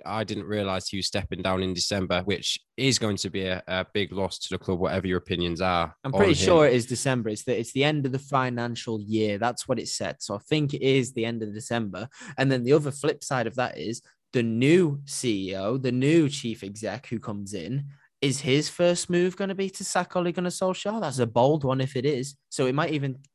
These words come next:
Speaker 2: take him a few months. Uh, and then, but, but then if you were to sack Ole Gunnar Solskjaer as your first step,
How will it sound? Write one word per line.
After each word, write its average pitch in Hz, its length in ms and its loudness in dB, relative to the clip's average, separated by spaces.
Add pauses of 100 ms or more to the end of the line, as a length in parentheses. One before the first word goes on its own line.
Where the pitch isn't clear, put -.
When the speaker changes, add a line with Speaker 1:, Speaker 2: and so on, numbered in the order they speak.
Speaker 2:
take 147 200 2
him 185 160 2
a 196 60 0
few 123 240 0
months. 101 320 -6
Uh, 82 180 -6
and 147 160 4
then, 147 120 2 (260)
but, 143 240 2
but 143 140 4
then 147 160 6
if 139 180 -2
you 120 80 -2
were 113 260 0
to 143 160 -8
sack - 300 -6
Ole 107 140 -4
Gunnar 98 180 -8
Solskjaer 101 460 -6
as 98 120 -8
your 101 120 -6
first 120 560 0
step, 110 320 -6